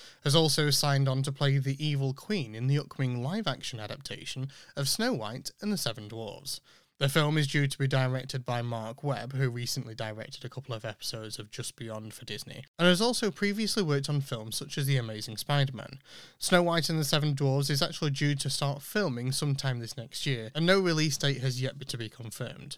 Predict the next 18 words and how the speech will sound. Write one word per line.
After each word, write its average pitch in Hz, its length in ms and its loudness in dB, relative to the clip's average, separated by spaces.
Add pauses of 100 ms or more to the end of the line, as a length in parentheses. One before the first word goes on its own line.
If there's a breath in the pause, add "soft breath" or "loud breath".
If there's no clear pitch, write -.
(140)
It's - 140 0
also 269 280 4
been 208 200 4
announced 139 340 2
that 160 100 -2
Marvel 156 360 2
Studios 151 600 -4
is 139 100 -4
currently 143 340 0
developing 127 560 0
a 117 40 -4
brand 123 280 0
new 117 180 -4
Halloween 131 640 0
special 113 400 -6
for 120 140 -12
Disney 113 280 -8
Plus, - 380 -10